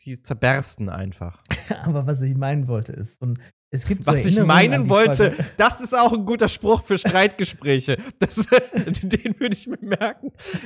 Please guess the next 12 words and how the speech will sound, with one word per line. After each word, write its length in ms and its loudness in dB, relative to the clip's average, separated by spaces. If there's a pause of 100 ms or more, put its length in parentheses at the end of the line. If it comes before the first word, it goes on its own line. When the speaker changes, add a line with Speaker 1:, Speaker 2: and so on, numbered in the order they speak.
Speaker 1:
Was 180 2
ich 160 -6
meinen 540 2
wollte, 580 6
als 260 0
ich 200 -2
was 160 0
anderes 580 0
gesagt 460 2
und 180 -4
gemeint 420 0
hatte. 380 -4